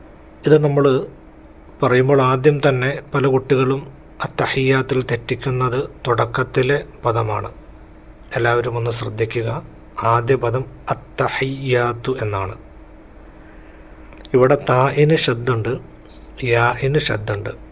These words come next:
ചില കുട്ടികളിവിടെ തെറ്റിച്ച് അത്തഹിയാത്തു എന്ന് പറയലുണ്ട്, തായിനും ഹായിനും ശബ്ദ് കൊടുക്കും. ചില കുട്ടികൾ യായിനെ ഹായിന് മുമ്പ് കൊടുത്ത് അത്തൈഹാത്തു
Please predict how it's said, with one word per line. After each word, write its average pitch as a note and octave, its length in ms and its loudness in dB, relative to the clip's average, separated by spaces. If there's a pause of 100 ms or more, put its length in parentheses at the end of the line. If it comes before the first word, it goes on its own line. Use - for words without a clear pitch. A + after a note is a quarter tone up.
(460)
ചില B2+ 180 4
കുട്ടികളിവിടെ C#3 680 4 (180)
തെറ്റിച്ച് C3+ 440 -2 (720)
അത്തഹിയാത്തു C3+ 1300 -2 (100)
എന്ന് A2+ 200 -2
പറയലുണ്ട്, G#2 520 -2 (200)
തായിനും A2+ 520 -2 (180)
ഹായിനും A#2 500 0 (100)
ശബ്ദ് G#2+ 220 -6
കൊടുക്കും. G#2 360 -8 (1200)
ചില A2+ 200 4
കുട്ടികൾ C3+ 400 4 (360)
യായിനെ B2 600 2 (300)
ഹായിന് C3+ 540 2
മുമ്പ് B2 300 4
കൊടുത്ത് A#2+ 340 0 (200)
അത്തൈഹാത്തു C3+ 960 0